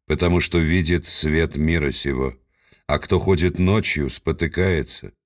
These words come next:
потому что нет света в нём». Сказал он это и говорит им потом: «Лазарь, друг наш, уснул, но я иду разбудить его». Сказали ему ученики:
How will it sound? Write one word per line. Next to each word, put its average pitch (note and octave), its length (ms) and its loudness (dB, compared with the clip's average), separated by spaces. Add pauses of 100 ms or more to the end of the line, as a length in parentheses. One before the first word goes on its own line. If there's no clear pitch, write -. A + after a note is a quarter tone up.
(320)
потому F#2 360 2
что - 220 0
нет F2 320 2
света D2+ 540 -2
в C2+ 100 -2
нём». C#2 340 -2 (640)
Сказал F#2+ 500 2
он G#2 160 4
это G2 220 2
и G2 100 2
говорит F#2+ 520 2
им F#2+ 140 2
потом: E2 560 -2 (400)
«Лазарь, F2+ 540 2
друг F2 380 0
наш, F#2+ 300 0
уснул, F2+ 600 -2 (480)
но E2 160 2
я F#2 300 4
иду E2+ 400 0
разбудить D2+ 720 -2
его». C#2 340 -2 (640)
Сказали G2+ 600 2
ему G2+ 240 4
ученики: F2+ 760 0